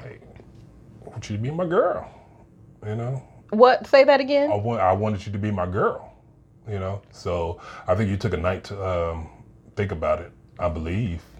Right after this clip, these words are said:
Speaker 1: Yeah, I'm, I'm pretty,
Speaker 2: That
Speaker 1: I'm,
Speaker 2: sounds
Speaker 1: I'm,
Speaker 2: like
Speaker 1: I'm
Speaker 2: me.
Speaker 1: hundred percent, I'm hundred percent sure now, thinking about it.
Speaker 2: Uh, what I
Speaker 1: And
Speaker 2: say, "I'll let you know tomorrow." I said, "Give me the night to think about it. I'll let
Speaker 1: Or
Speaker 2: you
Speaker 1: I
Speaker 2: know."
Speaker 1: might even said,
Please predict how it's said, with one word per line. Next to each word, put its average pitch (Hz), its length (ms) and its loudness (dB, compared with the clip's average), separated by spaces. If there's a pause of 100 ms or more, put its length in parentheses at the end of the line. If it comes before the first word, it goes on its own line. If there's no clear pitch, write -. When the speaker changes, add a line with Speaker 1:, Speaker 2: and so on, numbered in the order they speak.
(560)
Speaker 1:
Yeah, 101 280 6
I'm, 90 220 0
I'm 90 140 -4
pretty, - 160 8
Speaker 2:
That 269 120 8
Speaker 1:
I'm, 120 60 8
Speaker 2:
sounds - 140 8
Speaker 1:
I'm, 127 80 12
Speaker 2:
like 131 140 8
Speaker 1:
I'm - 100 2
Speaker 2:
me. 123 120 6
Speaker 1:
hundred 120 220 4
percent, 113 440 -4
I'm 104 100 -4
hundred 104 240 -4
percent 98 220 -12
sure 90 260 -12
now, 90 300 -10 (480)
thinking 107 200 2
about 82 280 0
it. 92 160 -8 (580)
Speaker 2:
Uh, 180 100 8
what 247 100 12
I 254 80 12
Speaker 1:
And 220 80 4
Speaker 2:
say, 233 100 6
"I'll 185 120 6
let 196 220 4
you 190 100 -6
know 185 180 0
tomorrow." 180 340 0
I 180 100 4
said, 175 220 -4
"Give 170 100 -4
me 175 60 -4
the 170 100 0
night 165 260 -2
to 175 100 -4
think 170 220 -4
about 160 200 0
it. 147 40 -4
I'll 147 100 0
let 139 120 8
Speaker 1:
Or 110 80 10
Speaker 2:
you 107 60 12
Speaker 1:
I 120 60 12
Speaker 2:
know." 135 60 6
Speaker 1:
might 113 180 6
even 98 220 -4
said, 90 540 -6